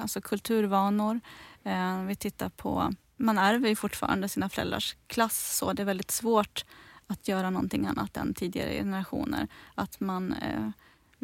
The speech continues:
man pratade ju tidigare om klassresor. Jag vet inte om det är ett bra uttryck. Men att, att välja sin egen väg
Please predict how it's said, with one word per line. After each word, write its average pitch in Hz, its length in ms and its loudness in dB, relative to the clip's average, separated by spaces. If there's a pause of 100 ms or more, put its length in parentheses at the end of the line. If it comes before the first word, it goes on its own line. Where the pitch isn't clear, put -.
man 226 200 4
pratade 226 320 2
ju 214 40 4
tidigare 180 260 0
om 180 60 -2
klassresor. 233 880 0
Jag 208 120 2
vet 202 160 -4
inte 202 180 -2
om 185 100 -2
det 190 80 -2
är 190 40 0
ett - 140 -8
bra 185 220 0
uttryck. - 640 -2 (340)
Men 196 220 2
att, 196 220 -2 (120)
att - 200 -8
välja 196 400 4
sin 190 220 0
egen 190 380 2
väg 226 480 4